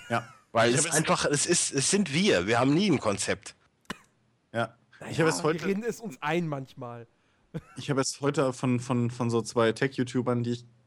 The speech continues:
Speaker 1: verfolg, ähm, eine Spezialausgabe gesehen, wo sie einfach sich besoffen haben. Auf,
Speaker 3: Das
Speaker 1: äh,
Speaker 3: können
Speaker 1: im
Speaker 3: wir auch
Speaker 1: Livestream.
Speaker 3: machen, wenn ich's mir irgendwann wieder leisten kann.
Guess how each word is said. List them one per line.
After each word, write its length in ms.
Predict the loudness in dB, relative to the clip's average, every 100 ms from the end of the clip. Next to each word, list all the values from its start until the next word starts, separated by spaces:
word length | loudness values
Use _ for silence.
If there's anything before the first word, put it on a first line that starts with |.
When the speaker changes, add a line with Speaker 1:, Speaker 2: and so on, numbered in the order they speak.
| _ -18
Speaker 1:
verfolg, 580 | -8 -8 2 4 4 2 -2
ähm, 160 | 0
eine 80 | 0
Spezialausgabe 720 | -2 -2 2 2 2 0 -2
gesehen, 260 | 0 0 0
wo 60 | 0
sie 100 | 0
einfach 180 | -2
sich 220 | -8 -10 -4
besoffen 420 | 0 0 0 -2
haben. 240 | -4 -6 -16 _ -20 -20 -20 -20 -20 -20 -18 -6
Auf, 120 | -2 0
Speaker 3:
Das 200 | -2 0
Speaker 1:
äh, 40 |
Speaker 3:
können 100 | 0 0
Speaker 1:
im 40 |
Speaker 3:
wir 100 | -2
auch 60 | -2
Speaker 1:
Livestream. 340 | -4 -6 -8
Speaker 3:
machen, 100 | -10
wenn 100 | -14
ich's 140 | -12 -8
mir 60 |
irgendwann 200 | -6 -6
wieder 160 | -8 -8
leisten 380 | -8 -10 -16 -20
kann. 200 | -20